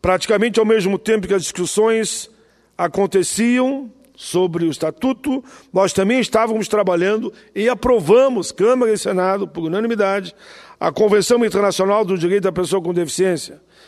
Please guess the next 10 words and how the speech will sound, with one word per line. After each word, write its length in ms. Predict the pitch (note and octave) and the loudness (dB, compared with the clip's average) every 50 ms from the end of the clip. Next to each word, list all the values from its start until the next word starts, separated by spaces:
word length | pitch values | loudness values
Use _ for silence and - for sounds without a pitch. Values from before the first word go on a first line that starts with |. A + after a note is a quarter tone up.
| _ _ - | _ _ -2
que, 100 | E3 E3+ | -2 0
enfim, 600 | E3+ D#3+ - - G3 G#3 G#3 G#3+ A#3 B3+ G#3 - - - - _ _ _ _ _ _ _ _ _ - - - - - _ | 0 -2 -2 -2 0 0 2 0 0 -4 -6 -10 -18 -20 -20 _ _ _ _ _ _ _ _ _ -20 -20 -20 -20 -20 _
foi 220 | - - F#3 F3+ | -6 -2 0 2
garantida 840 | E3+ F3 F#3 F3+ E3+ C#3+ - - G3+ G#3+ G#3 A3 G#3 G3+ G3 - - - _ _ _ _ | 2 2 2 2 2 0 -2 -2 -2 -2 0 0 0 -2 -2 -4 -8 -16 _ _ _ _
e 120 | - E3 | -4 -2
aprovada, 560 | F3+ E3+ - E3+ D#3+ C3 D3 F3 F3 E3+ E3 E3 | -2 0 0 -2 0 0 2 0 2 0 -2 -4
inclusive, 640 | D3 C#3 D3 C3 A#2 D3+ F3 F3+ F3 F3+ F3+ F3+ - - - _ _ - | -4 -4 -6 -4 -2 -2 -2 -2 -2 -4 -6 -6 -10 -16 -20 _ _ -10
aqui 380 | - - - - G3+ A#3 A#3+ | -10 -8 -6 -2 0 0 0
no 120 | A3 F3+ D3+ | 0 -2 -2
Congresso, 600 | E3 D#3 D3+ D3 E3 F3+ F#3 F3+ - - - | -4 -4 -4 -2 -2 -2 -2 -2 -4 -6 -10